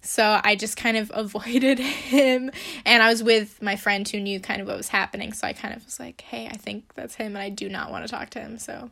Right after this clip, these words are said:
can we walk further away?" Um, yeah, that's my story time. So learn from my mistakes as I'm continuing to learn from my mistakes. Just keep that in mind.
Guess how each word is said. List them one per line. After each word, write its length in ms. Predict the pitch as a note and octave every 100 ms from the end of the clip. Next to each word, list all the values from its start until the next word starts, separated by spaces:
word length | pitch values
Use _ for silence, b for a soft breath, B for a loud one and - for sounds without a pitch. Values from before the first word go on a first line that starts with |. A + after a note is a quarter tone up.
| -
can 120 | A#3
we 80 | G#3+
walk 300 | A3 A3+ - -
further 340 | - A3+ G#3
away?" 300 | G3 F3 A3 - _ b b b b b b b b
Um, 680 | A3+ G#3 G3 F#3+ - A3 A#3 _ _ _ _ _ _
yeah, 160 | A#3 B3
that's 300 | C#4 - A#4+
my 120 | G#4+ E4+
story 360 | - C#4+ C4+
time. 520 | C4+ C#4+ A3+ A3 A3
So 400 | B3 - C#4 C#4
learn 300 | C#4 B3+ F4+
from 240 | G#4 F4 C#4+
my 220 | G#3+ A3
mistakes 840 | C4+ D#4 - E4 E4+ E4 - - -
as 160 | A3 G3+
I'm 260 | A3+ A#3+
continuing 600 | C4 A3+ B3 G#3+ G#3 G3+
to 120 | G#3
learn 220 | G#3 G3+ G3+
from 160 | G3+
my 160 | G3 F#3+
mistakes. 760 | F#3+ F#3+ - G3 F#3+ F#3+ - - B B B B
Just 260 | - C#4+ -
keep 380 | - - C#4+ -
that 200 | C4+ C#4
in 160 | C#4
mind. 680 | A#3+ G#3+ A3 - A3+ B3 -